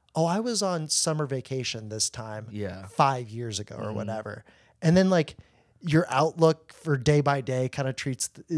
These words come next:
Speaker 1: is the same way and
Speaker 2: Yeah,
Speaker 1: everything.
Speaker 2: yeah.
Speaker 1: Yeah.
Speaker 2: Like, you don't feel like you're gonna have a job throughout the summer, right? Like, it's just gonna be like,
Speaker 1: Right.
Speaker 2: "I get to do stand-up
Speaker 1: Yeah.
Speaker 2: all summer."
Speaker 1: Yeah. It's a
Speaker 2: And then rent comes around.
Speaker 1: Yeah, and then nobody,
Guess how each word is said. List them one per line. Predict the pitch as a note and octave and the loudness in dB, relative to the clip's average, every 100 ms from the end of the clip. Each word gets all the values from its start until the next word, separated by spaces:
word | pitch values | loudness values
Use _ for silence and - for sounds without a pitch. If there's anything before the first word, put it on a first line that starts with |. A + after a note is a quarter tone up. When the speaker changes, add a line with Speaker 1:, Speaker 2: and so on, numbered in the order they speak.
| E3+ | -2
Speaker 1:
is | E3 | -2
the | C3 | 0
same | D3 - D3 C#3+ | 0 2 2 4
way | C3+ C3+ | 4 4
and | |
Speaker 2:
Yeah, | C#3 | 4
Speaker 1:
everything. | C#3 C#3 A#2 D3 | 0 0 0 0
Speaker 2:
yeah. | C3+ | 0
Speaker 1:
Yeah. | C3+ C3 C3 _ _ | -2 -4 -6 _ _
Speaker 2:
Like, | B2 C3+ | -6 -2
you | |
don't | C#3+ D3 | -2 -2
feel | D3 | 0
like | C#3+ | -2
you're | A#2 | -2
gonna | A#2+ A#2+ | -2 -2
have | A#2+ | -2
a | G#2+ | -4
job | G2+ A2 G#2 | -4 -4 -4
throughout | G2+ F#2+ - | -6 -10 -10
the | |
summer, | - G2+ F#2 | -10 -10 -10
right? | F#2+ G2+ G2+ | -8 -8 -10
Like, | G2 | -12
it's | F#2 | -12
just | F#2+ | -14
gonna | - F#2+ | -12 -10
be | G2 | -2
like, | F3 | 6
Speaker 1:
Right. | G#3+ D3 | 6 4
Speaker 2:
"I | D#3+ | -2
get | E3 | -6
to | D#3+ | -4
do | F3+ | -6
stand-up | - D#3+ F3+ D3 | -2 2 2 2
Speaker 1:
Yeah. | |
Speaker 2:
all | B2 | -2
summer." | - G#2 G2+ C3+ | -4 -6 -8 0
Speaker 1:
Yeah. | D#3 F3+ E3 C#3+ _ - | 6 6 6 2 _ -14
It's | D#3 | -4
a | D#3 | -2
Speaker 2:
And | C3 | 2
then | C#3+ | 4
rent | D3+ E3+ | 4 2
comes | A#2+ A2+ | -2 -2
around. | G2 G2 - _ | -4 -6 -14 _
Speaker 1:
Yeah, | E3 F3+ | -2 2
and | D3+ | 4
then | D3 | 6
nobody, | E3 F#3 F#3 D#3+ | 6 6 4 0